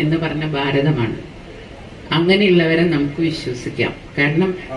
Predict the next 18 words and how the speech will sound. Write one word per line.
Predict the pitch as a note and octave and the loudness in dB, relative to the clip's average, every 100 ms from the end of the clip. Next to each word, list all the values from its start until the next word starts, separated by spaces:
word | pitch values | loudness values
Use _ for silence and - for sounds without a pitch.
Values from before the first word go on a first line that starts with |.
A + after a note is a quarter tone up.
| B2+ | -6
മക്കളും | C#3 D3+ - G3 G#3+ | -2 -4 0 2 4
കുട്ടികളൊക്കെ | G#3+ G#3 G3 G3+ G3+ | 2 2 2 2 2
ഉണ്ടെങ്കിലേ | G3 F#3 F#3 | 2 4 4
നമുക്ക് | F#3+ F3 E3+ | 4 2 4
എവിടെയെങ്കിലുമൊക്കെ | F3+ E3 E3+ F3+ F3+ | 4 6 6 4 4
ഒരു | F#3 F3+ - - | 4 4 2 0
വീക്ക്നെസ് | D#3+ D#3 D3 D3 D3 D#3+ | 2 4 6 6 6 4
വരും. | C3+ | 4
അത് | C#3+ E3 F#3+ D4 - | 4 4 4 4 2
എല്ലാവരും | E3 E3 E3+ E3+ E3 F3 | 4 6 6 6 4 4
മക്കളായിട്ട് | D#3 - C#3+ D3 D3+ | 2 2 2 4 2
കാണുന്ന | C#3 B2 B2 | -2 -6 -8
ഒരാളാണ്. | A#2+ A2+ - - - - - - | -8 -6 -8 -14 -16 -18 -8 0
അതുകൊണ്ട് | D3+ E3 F3 F#3 - | 4 6 6 4 2
അദ്ദേഹത്തിന്റെ | D3+ D#3 D#3+ F#3+ F#3 G3+ G3 G3+ - | 0 2 4 4 4 2 2 0 4
കീഴില് | D3+ C#3+ A#2+ A2+ - - - | 6 6 4 0 -6 -12 0
ഇന്ത്യ, | C#3+ D#3+ E3 D#3 - - - - - | 2 4 6 4 2 -8 -12 -12 -2
നമ്മുടെ | D#3+ F3 F3 | 2 2 2